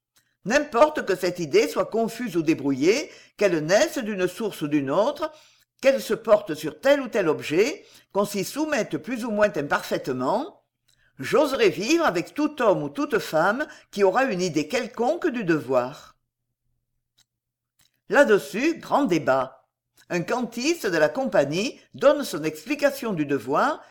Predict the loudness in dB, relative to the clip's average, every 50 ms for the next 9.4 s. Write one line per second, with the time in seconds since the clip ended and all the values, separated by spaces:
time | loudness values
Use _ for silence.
0 | _ _ _ -6 -6 0 4 6 6 6 6 2 -2 0 0 0 0 0 -4 -6
1 | 0 2 4 4 4 0 -4 -6 -6 -6 -4 -4 -2 0 0 0 0 -2 -4 -4
2 | -4 -4 -4 -4 -4 -4 -6 -8 -12 -14 -16 _ _ _ _ _ _ _ _ _
3 | _ _ _ _ _ _ _ _ _ _ _ _ _ _ _ -6 -4 -4 -2 0
4 | 0 0 2 2 4 4 2 2 2 0 0 0 0 -2 -2 -2 -2 -2 -2 -4
5 | -4 -4 -4 0 2 2 0 0 -2 -6 -6 -8 -8 -10 -12 -4 0 0 0 0
6 | 0 -6 -4 -2 -4 -4 -4 -4 -6 0 2 4 4 4 4 0 -2 -8 -10 -20
7 | _ -2 0 0 2 2 2 2 0 0 -2 -4 -2 -2 -2 -2 0 0 0 0
8 | -2 -2 -4 -4 -2 -2 -2 -4 -4 -6 -6 -4 -2 0 2 0 0 0 0 -2
9 | -4 -4 -6 -8 -10 -10 -12